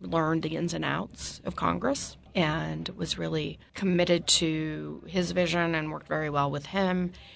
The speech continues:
Then I ended up going to graduate school, got a degree from the Kennedy School of Government at Harvard, and came home and met my hu-, well, I didn't meet my husband. I knew him from high school.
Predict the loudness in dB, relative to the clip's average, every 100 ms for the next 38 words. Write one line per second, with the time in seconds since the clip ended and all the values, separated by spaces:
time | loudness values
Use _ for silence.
0 | -20 -4 0 2 0 0 -2 -2 -2 -2
1 | 4 4 6 2 -2 0 0 0 -2 -2
2 | 0 2 2 -2 -6 -6 0 0 -2 -2
3 | -2 0 -2 0 2 2 0 0 -2 0
4 | -2 0 0 0 -2 -6 0 0 2 -4
5 | -6 -14 -20 -18 -18 -20 _ 0 0 0
6 | -4 -6 -4 0 4 4 4 0 -6 -4
7 | -2 -4 -6 -10 -12 -2 2 4 2 0
8 | 2 2 2 2 0 2 -2 -2 -2 -2
9 | 0 0 -2 -4 -4 0 0 -2 -2 0
10 | 0